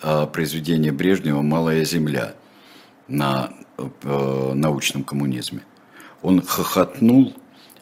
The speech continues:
и сказал, что мы мемуары не будем изучать. Прошли каникулы зимние. И он приходит,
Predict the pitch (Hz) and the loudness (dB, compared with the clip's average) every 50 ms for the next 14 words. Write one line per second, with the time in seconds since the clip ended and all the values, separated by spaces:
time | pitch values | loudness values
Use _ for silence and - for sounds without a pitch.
0 | _ - 87 87 - - - 92 85 80 92 98 104 101 92 - - - 90 82 | _ -6 -4 -2 -2 0 0 0 2 4 4 4 4 2 0 -4 -4 -2 0 4
1 | 82 95 110 113 113 113 113 113 113 113 120 131 131 123 113 110 104 101 101 101 | 6 6 6 8 8 8 8 8 8 8 8 6 6 6 6 4 6 6 6 6
2 | 101 110 120 131 127 - - 62 65 65 60 69 69 - - - - - - - | 4 4 2 2 0 -2 -2 -4 -6 -6 -6 -8 -8 -8 -8 -10 -10 -14 -18 -20
3 | - - - - - - - - - - 98 - - 180 180 - 165 143 123 95 | -20 -20 -20 -20 -20 -20 -18 -4 0 0 2 4 4 4 6 6 8 8 8 8
4 | 85 - - - 69 62 64 60 - - - _ _ - 69 76 76 71 67 64 | 6 4 2 -2 -4 -4 -6 -8 -10 -16 -20 _ _ -10 -6 -2 -2 -2 -2 -2
5 | 60 60 60 58 58 - - - - - - - - - - - - - _ _ | -4 -6 -6 -8 -10 -14 -18 -20 -20 -20 -20 -20 -20 -20 -20 -20 -20 -20 _ _
6 | _ - 95 110 120 - - - 95 98 98 92 95 98 - - 123 131 135 131 | _ 4 6 6 6 4 2 4 4 6 6 4 2 -2 0 4 6 6 6 6
7 | - | 2